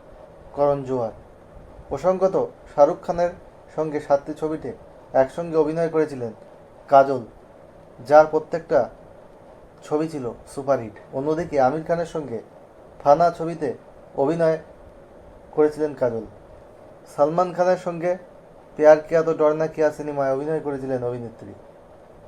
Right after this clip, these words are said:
তাহলে জানলেন তো কাজলের কী বক্তব্য? আপনারাও কি কাজলের এই বক্তব্যের সাথে একমত?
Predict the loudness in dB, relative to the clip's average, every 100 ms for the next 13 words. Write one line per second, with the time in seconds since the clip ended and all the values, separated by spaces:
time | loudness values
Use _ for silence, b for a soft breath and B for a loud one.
0 | -20 -20 -20 -20 2 6 6 6 4 4
1 | 0 -4 -10 -12 -20 -20 -20 4 8 8
2 | 6 2 2 -4 -20 -20 -20 -20 -14 -4
3 | -4 -4 -10 -10 -12 -12 -20 -20 -20 -20
4 | -20 -20 -20 -20 -20 2 6 6 4 2
5 | 2 -2 -10 -12 -20 -20 -20 -20 -20 -20
6 | -20 -20 -20 -20 -20 -2 4 4 6 4
7 | 2 -2 -16 -14 -6 -4 -4 -4 -6 -6
8 | -6 -8 -8 -10 -12 -20 -10 -2 -2 0
9 | -4